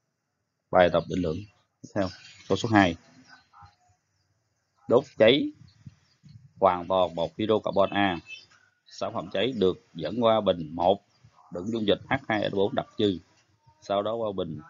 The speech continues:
hai đựng dung dịch N A O H dư. Sau thí nghiệm, khối lượng bình một tăng chín gam, khối lượng bình hai tăng mười bảy phẩy sáu gam. Xác định công thức phân tử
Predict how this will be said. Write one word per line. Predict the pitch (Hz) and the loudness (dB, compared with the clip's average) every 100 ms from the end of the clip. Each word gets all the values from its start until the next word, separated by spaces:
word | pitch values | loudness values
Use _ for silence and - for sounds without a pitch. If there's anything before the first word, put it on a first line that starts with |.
| - | -6
hai | 104 107 92 - - _ _ _ | 0 0 0 -6 -18 _ _ _
đựng | - 82 | -18 -12
dung | 101 92 | -10 -10
dịch | 82 | -10
N | - 85 | -12 -12
A | 82 95 | -8 -6
O | 92 | -4
H | 98 113 - _ _ _ _ - | 0 0 -2 _ _ _ _ -8
dư. | 107 101 85 _ _ - - - - - | -4 -2 -6 _ _ -20 -20 -20 -20 -6
Sau | - 104 | 0 0
thí | 117 | 0
nghiệm, | 127 87 85 98 | -2 -2 -4 -12
khối | - 123 | -4 -2
lượng | 107 85 | 0 0
bình | 95 82 78 | 0 0 -2
một | 82 80 - - | -6 -8 -6 0
tăng | 101 98 80 _ | 0 0 -6 _
chín | - 120 110 | -14 -4 2
gam, | 98 80 _ _ _ _ _ _ _ | 2 0 _ _ _ _ _ _ _
khối | 120 | -10
lượng | 110 90 | -8 -8
bình | 87 82 | -10 -8
hai | 101 101 87 - _ _ _ _ | -4 -2 -4 -12 _ _ _ _
tăng | 107 107 90 - _ _ _ - | -6 -6 -8 -16 _ _ _ -12
mười | 92 85 80 | -8 -6 -8
bảy | 85 107 127 | -10 -10 -8
phẩy | - | -8
sáu | - 117 | -2 2
gam. | 107 101 85 _ _ _ _ _ | 2 2 -4 _ _ _ _ _
Xác | - 120 | -10 -8
định | 85 | -8
công | 92 98 | -8 -8
thức | 131 - | -6 -4
phân | 110 | -4
tử | 90 | -4